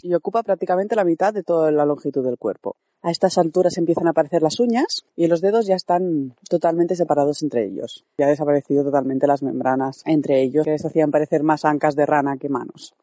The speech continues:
Ahora ya tienen los dedos totalmente separados entre sí. En estas semanas también empieza a tragar líquido amniótico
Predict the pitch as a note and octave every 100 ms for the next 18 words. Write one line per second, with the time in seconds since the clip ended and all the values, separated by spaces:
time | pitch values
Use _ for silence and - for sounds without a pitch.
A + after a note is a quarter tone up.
0 | _ D#3+ F#3 G#3 G3 A3 B3 F3+ D#3+ D3
1 | D#3+ G#3+ A3+ D#3 C#3 C3+ - C#3+ C3 B2+
2 | B2+ - D3 C3+ B2+ - - - C3 D#3+
3 | E3 F3+ F3+ E3 F3 E3+ E3 E3+ F3+ D3+
4 | - D3+ E3 E3 D#3 D#3 D3 C#3+ C#3+ D3
5 | C#3 D3+ F#3+ A3 G#3 A3+